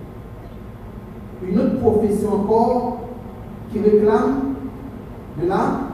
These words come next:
de la patience, de l'amour, de l'affection, de la compréhension. Quelqu'un qui est berger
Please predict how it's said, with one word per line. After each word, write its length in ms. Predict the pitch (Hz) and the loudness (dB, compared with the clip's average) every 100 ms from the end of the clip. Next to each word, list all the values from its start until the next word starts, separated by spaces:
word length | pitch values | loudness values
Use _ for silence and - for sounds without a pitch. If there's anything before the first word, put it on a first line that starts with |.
| - - - - - | -10 -12 -12 -12 -6
de 80 | 151 | -4
la 80 | 143 | -2
patience, 1000 | - - - - 196 196 202 - - - - - - - - - - - - - - | -2 -4 -4 -6 -2 0 0 -2 -6 -8 -10 -10 -12 -12 -12 -12 -10 -10 -10 -8 -4
de 100 | 156 | -2
l'amour, 680 | 160 170 - 262 - - - - - - - - - - - 151 | -2 0 2 4 4 4 2 0 -4 -6 -10 -12 -12 -12 -10 -4
de 60 | |
l'affection, 920 | 170 147 185 175 180 - 208 226 220 208 - - - - - - - - - | -2 -2 -2 0 -2 -4 0 2 2 0 -4 -8 -12 -14 -14 -14 -14 -14 -6
de 60 | 151 | -2
la 100 | 190 | 0
compréhension. 1300 | - 233 208 208 202 202 196 - 202 240 240 233 - - - - - - - - - - - - - - - | 2 2 4 4 4 4 2 -2 2 4 4 2 -2 -6 -10 -12 -14 -14 -16 -14 -16 -16 -14 -14 -14 -10 2
Quelqu'un 280 | 214 208 254 | 4 6 4
qui 140 | 233 | 4
est 100 | 220 | 6
berger 600 | 202 202 202 233 247 233 | 8 8 6 4 2 2